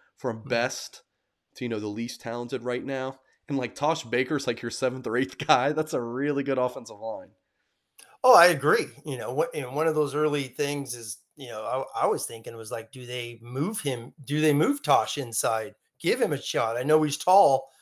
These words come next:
Speaker 1: Yeah, I
Speaker 2: but
Speaker 1: think he's
Speaker 2: Notre
Speaker 1: taller
Speaker 2: Dame
Speaker 1: than
Speaker 2: has played
Speaker 1: Alt. <laughs>
Speaker 2: Yeah, he's tall.
Speaker 1: He's
Speaker 2: Yeah, he's
Speaker 1: lean,
Speaker 2: big. You know,
Speaker 1: too.
Speaker 2: but, but they've had some tall guys way in the pa-, I mean,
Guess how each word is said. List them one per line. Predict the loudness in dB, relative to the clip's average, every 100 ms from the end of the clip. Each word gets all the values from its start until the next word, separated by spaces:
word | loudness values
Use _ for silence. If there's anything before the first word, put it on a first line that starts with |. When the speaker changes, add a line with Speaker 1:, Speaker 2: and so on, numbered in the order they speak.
| _ -8
Speaker 1:
Yeah, |
I | -6
Speaker 2:
but | -2
Speaker 1:
think | 2
he's | 2
Speaker 2:
Notre | 4
Speaker 1:
taller | 6
Speaker 2:
Dame |
Speaker 1:
than | 6
Speaker 2:
has | 4
played | 4 4 4 -6 _ _ -10
Speaker 1:
Alt. | -10 -12
<laughs> | _
Speaker 2:
Yeah, | 6 8 8
he's | 4 0
tall. | 6 8 8 4
Speaker 1:
He's |
Speaker 2:
Yeah, | 0 2
he's | 2 2
Speaker 1:
lean, | 4
Speaker 2:
big. | 2 0
You | -4
know, | -2
Speaker 1:
too. |
Speaker 2:
but, | -4 -6 _
but | -14 0
they've | 0 4
had | 2 2
some | -2
tall | 2 4 6
guys | 4 4 -2
way | -4 0 2
in | 2
the | 2
pa-, | 2 2
I |
mean, | 0 -6 -12